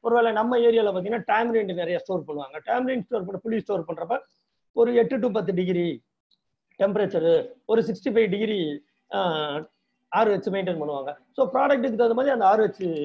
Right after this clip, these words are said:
அது, அது, அது வந்து இருக்கு, அதை நான் உங்களுக்கு பின்னாடி காமிக்கிறேன். So அந்தந்த ப்ராடக்ட்டுக்கு தகுந்த மாதிரி டெம்பரேச்சரும் அதோட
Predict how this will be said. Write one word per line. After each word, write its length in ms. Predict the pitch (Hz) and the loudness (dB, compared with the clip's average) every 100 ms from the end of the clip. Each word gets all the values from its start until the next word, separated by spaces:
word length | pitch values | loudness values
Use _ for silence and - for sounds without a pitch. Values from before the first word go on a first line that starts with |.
| 156 - _ | -8 -14 _
அது, 180 | 185 190 180 | -2 0 0
அது, 180 | 180 190 | 0 0
அது 160 | 202 | 2
வந்து 200 | 220 214 | 2 0
இருக்கு, 240 | 202 196 277 | -2 -2 0
அதை 160 | 240 | 0
நான் 140 | 175 156 | -2 -4
உங்களுக்கு 380 | 156 151 147 160 | -4 -4 -8 -8
பின்னாடி 240 | 175 151 | -8 -6
காமிக்கிறேன். 340 | 143 139 190 _ _ _ 233 | -8 -8 -12 _ _ _ 0
So 60 | |
அந்தந்த 380 | 202 220 247 233 | 0 2 0 0
ப்ராடக்ட்டுக்கு 560 | 185 233 254 233 226 196 | 0 0 2 0 -2 -4
தகுந்த 220 | 196 190 | -4 -2
மாதிரி 200 | 208 226 | -4 -4
டெம்பரேச்சரும் 600 | 208 190 233 185 269 - _ _ _ | -4 0 -2 0 -6 -6 _ _ _
அதோட 260 | - 240 | 0 2